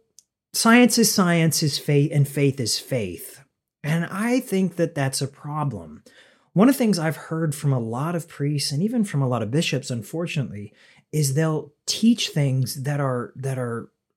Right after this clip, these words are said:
contradictory to the faith, right? If the things they teach are true, the gospel is not. So, for example, the church teaches the infallibility of the scriptures.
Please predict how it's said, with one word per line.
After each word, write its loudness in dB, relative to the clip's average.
contradictory 0
to -6
the 0
faith, -6
right? 0
If 6
the 6
things 2
they 2
teach -4
are 0
true, 0
the 0
gospel 2
is -4
not. -4
So, 2
for 0
example, 0
the -4
church -2
teaches -4
the 0
infallibility 2
of -4
the -2
scriptures. -6